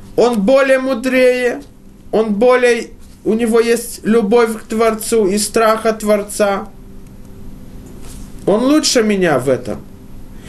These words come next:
И тогда он осознает, что он ещё не достиг истины, он ещё не дошёл до самого высокого уровня.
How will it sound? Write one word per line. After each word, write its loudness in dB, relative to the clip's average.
И 2
тогда 0
он 2
осознает, 0
что -2
он -2
ещё 0
не -2
достиг 0
истины, 0
он 2
ещё 2
не 2
дошёл 2
до 0
самого 2
высокого 0
уровня. 0